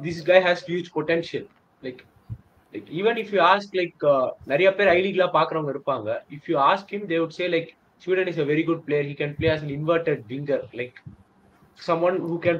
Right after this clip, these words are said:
play on the right and cut in and score goals." Like, not exactly like Shankte, like, exactly to the level of Shankte, but a profile like that. அதான் சொல்றாங்க. And, like, நீங்க ப்ரீ சீசன்ல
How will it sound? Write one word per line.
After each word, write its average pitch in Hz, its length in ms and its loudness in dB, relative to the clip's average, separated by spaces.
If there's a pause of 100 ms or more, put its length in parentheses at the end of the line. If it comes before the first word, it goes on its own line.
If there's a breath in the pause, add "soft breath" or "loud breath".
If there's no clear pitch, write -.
play 170 140 4
on 170 100 0
the 135 140 2
right 208 320 0
and 151 80 -6 (100)
cut 147 180 2
in 180 120 -2
and 156 100 -2
score 147 220 0 (100)
goals." 127 220 -6 (500)
Like, 127 140 -14 (180)
not 165 260 2
exactly 185 520 0
like 170 120 -4 (100)
Shankte, 147 360 -4 (180)
like, 139 120 -8 (440)
exactly 180 360 0
to 175 60 -4
the 131 100 -2
level 190 200 4
of 214 140 -4
Shankte, 151 340 -4 (460)
but 151 220 -4
a - 100 -10
profile 226 400 0
like 127 200 -6
that. 113 120 -6 (260)
அதான் 185 280 2
சொல்றாங்க. 151 360 -2 (760)
And, 269 160 -2 (540)
like, 151 200 -6
நீங்க 160 140 0 (100)
ப்ரீ 214 100 -2 (100)
சீசன்ல 208 380 -2